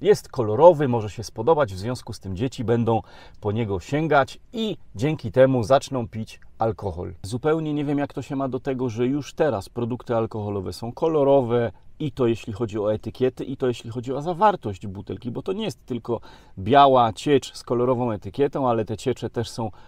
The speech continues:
różnego koloru, w zależności od tego, czy kupujesz cytrynówkę, malinówkę, czy wiśniówkę,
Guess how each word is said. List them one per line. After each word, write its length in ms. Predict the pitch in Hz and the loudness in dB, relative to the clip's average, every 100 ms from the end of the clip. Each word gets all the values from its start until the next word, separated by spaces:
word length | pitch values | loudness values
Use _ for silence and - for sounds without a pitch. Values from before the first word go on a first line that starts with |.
| - | -8
różnego 460 | 117 110 117 127 113 | -4 -2 0 -2 -2
koloru, 360 | - 123 135 | 0 2 2
w 60 | 117 | 2
zależności 580 | 123 175 190 226 - 160 | 0 0 0 -4 -4 -6
od 80 | - | -6
tego, 220 | 110 104 | -6 -8
czy 120 | - | -10
kupujesz 360 | - - 160 - | -14 -8 -8 -8
cytrynówkę, 640 | 220 196 175 151 - 127 | -8 -6 -6 -6 -6 -6
malinówkę, 640 | 120 208 196 156 131 - 101 | -2 0 0 -2 -6 -8 -10
czy 160 | - | -10
wiśniówkę, 600 | 113 190 - 147 - 120 | -10 -10 -8 -10 -6 -6